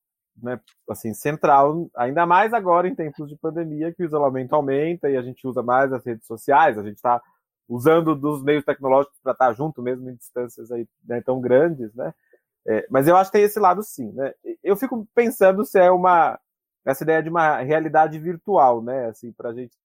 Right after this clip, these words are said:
porque é um outro plano, né? Parece que a gente pode ter um avatar ali, né? É, dificilmente alguém é, é, cem por cento ali, né,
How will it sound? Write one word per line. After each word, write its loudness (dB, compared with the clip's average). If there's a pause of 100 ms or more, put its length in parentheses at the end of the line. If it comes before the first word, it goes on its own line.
(140)
porque -6
é 0
um 4
outro 2
plano, 4
né? -2
Parece -4
que -14
a -12
gente -16
pode -2
ter -10
um -2
avatar 4
ali, -6
né? -12 (420)
É, -14
dificilmente 2
alguém 2
é, 0 (720)
é, -2 (380)
cem 0
por 0
cento 0
ali, 0
né, -6